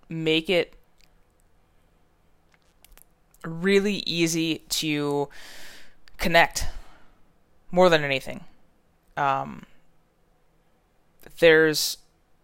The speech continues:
c-, compared to the people that I, that I talk to and I meet with and I chat with, uh, the people that end up working with me where I, I'm a, a good fit for them, uh, it's, it's a lower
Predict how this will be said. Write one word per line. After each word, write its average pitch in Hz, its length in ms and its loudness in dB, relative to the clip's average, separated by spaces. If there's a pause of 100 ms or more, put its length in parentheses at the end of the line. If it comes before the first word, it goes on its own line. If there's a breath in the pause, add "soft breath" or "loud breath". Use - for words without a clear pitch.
(360)
c-, 233 140 0
compared 196 380 0
to 202 80 -6
the 185 80 -6
people 180 260 -4
that 151 140 4
I, 135 320 6
that 147 100 0
I 135 100 2
talk 143 300 2
to - 120 -6
and 160 120 0
I 135 40 -2
meet 139 180 -4
with 165 260 -2
and 139 100 -8
I 135 100 -6
chat - 360 -2
with, - 260 -6 (600 soft breath)
uh, 143 280 0
the 151 100 -12
people 196 240 -4
that 165 160 4
end 160 180 -2
up 147 220 2
working 156 320 -4
with 165 160 -6
me 175 160 -4
where 147 220 2
I, 135 160 2 (100)
I'm 135 180 -4
a, 131 300 -4 (160)
a 151 100 -4
good 151 380 -4 (180)
fit - 360 2
for 165 160 -4
them, 156 340 -2 (500 soft breath)
uh, 135 300 0
it's, - 260 -4
it's 165 140 -2
a 165 80 2
lower 156 680 2